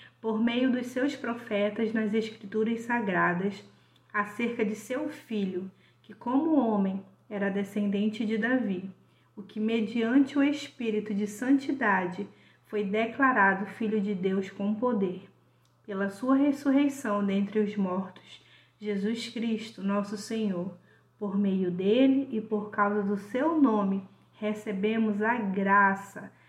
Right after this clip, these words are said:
e apostolado para chamar dentre todas as nações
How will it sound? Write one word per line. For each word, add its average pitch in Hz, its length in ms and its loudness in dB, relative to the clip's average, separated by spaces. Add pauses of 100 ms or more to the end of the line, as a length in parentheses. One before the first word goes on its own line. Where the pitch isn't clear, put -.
(200)
e 214 220 -2
apostolado 220 1500 2 (400)
para 220 280 4
chamar 208 520 2
dentre 208 360 2
todas 262 500 0
as 269 140 6
nações 220 840 4